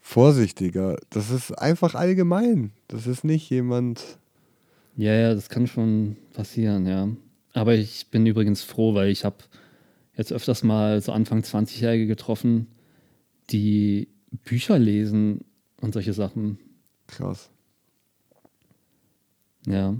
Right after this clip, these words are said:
Speaker 2: und gar nicht so tief, äh, verankert sind in dieser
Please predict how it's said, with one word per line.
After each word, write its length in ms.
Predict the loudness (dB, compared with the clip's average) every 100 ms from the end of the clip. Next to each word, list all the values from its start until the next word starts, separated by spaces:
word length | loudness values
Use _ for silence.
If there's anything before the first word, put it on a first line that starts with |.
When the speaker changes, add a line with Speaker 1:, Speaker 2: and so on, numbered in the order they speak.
| -8 _ _
Speaker 2:
und 160 | -4 0
gar 140 | 2
nicht 140 | 2 2
so 340 | 0 2 2
tief, 680 | 0 -4 -2 -2 -6 -20 -20 _ _ _ _ _
äh, 380 | -6 -2 0 0
verankert 460 | -4 -4 -2 -2 -2
sind 420 | -2 -2 -4 -18 _ _ -10
in 140 | -2 -2
dieser 380 | 0 -2 -2